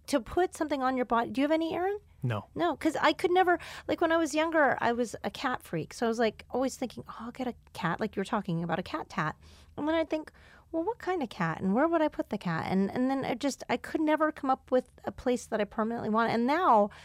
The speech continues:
Speaker 1: I'm so glad, 'cause then I wouldn't, I'd have a cat on me and I wouldn't know,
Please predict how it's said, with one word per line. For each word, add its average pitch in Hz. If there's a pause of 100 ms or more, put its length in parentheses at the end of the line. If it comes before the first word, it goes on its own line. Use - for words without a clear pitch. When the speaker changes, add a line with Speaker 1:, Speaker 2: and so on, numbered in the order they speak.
(240)
Speaker 1:
I'm 220
so 196
glad, 185
'cause 175
then 185
I 180
wouldn't, 180
I'd 202
have 170
a 156
cat 277
on 196
me 165
and 165
I 165
wouldn't 170
know, 170